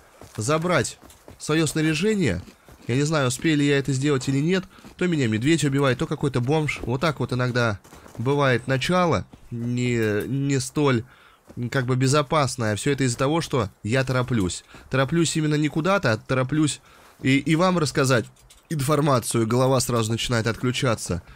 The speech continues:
И хочу быстренько дом построить за отведенное время. Но, как говорится, э, поспешишь, людей, ребят, насмешишь. Поэтому не смешите людей. Вот такая вот карта, в принципе, прикольная. Я бы хотел бы жить, наверное, где-то внизу.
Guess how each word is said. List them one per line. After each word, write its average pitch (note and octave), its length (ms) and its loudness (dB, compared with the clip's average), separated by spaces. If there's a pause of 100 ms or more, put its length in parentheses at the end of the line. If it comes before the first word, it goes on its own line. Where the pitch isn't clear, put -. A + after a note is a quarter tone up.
(160)
И D3+ 340 2 (280)
хочу C#3+ 720 2
быстренько D3+ 480 -2
дом F#3 240 0
построить D3 500 0
за A#2+ 140 0
отведенное C3 500 0
время. A#2+ 420 0 (300)
Но, C3+ 140 -2
как F#3 180 0
говорится, F3 720 0 (600)
э, C3 500 4
поспешишь, G3 720 2 (120)
людей, F#3+ 400 4
ребят, C3 400 2
насмешишь. A#2+ 640 -2
Поэтому C3+ 280 -2
не C#3+ 80 -2
смешите C#3+ 480 -4
людей. F#2+ 300 -2 (180)
Вот - 120 -4
такая B3 260 2
вот G#3+ 120 4
карта, C4 280 0
в - 40 -12
принципе, G#3+ 360 -2
прикольная. G#3+ 520 2
Я D3+ 180 4
бы G#3+ 100 0
хотел G#3+ 320 -2
бы F3 120 -2
жить, F#3+ 200 -2
наверное, F3+ 300 0
где-то F3 240 0
внизу. F3 400 0